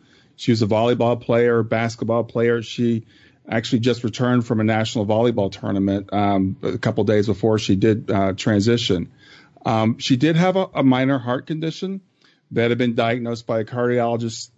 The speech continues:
three or four years, I guess, before her passing, uh, called Wolff-Parkinson's White. And what that is, is a condition where the heart will, uh, periodically speed up for a little while.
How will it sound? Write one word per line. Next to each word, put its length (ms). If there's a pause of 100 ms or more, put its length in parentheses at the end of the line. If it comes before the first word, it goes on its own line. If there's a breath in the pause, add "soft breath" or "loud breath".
(120)
three 420
or 80
four 180
years, 280
I 20
guess, 160
before 320
her 100
passing, 680 (260 loud breath)
uh, 120
called 280
Wolff-Parkinson's 760
White. 340 (680 soft breath)
And 200
what 160
that 160
is, 180
is 60
a 80
condition 600
where 280
the 160
heart 340
will, 300 (160)
uh, 160
periodically 760
speed 340
up 180
for 80
a 40
little 200
while. 340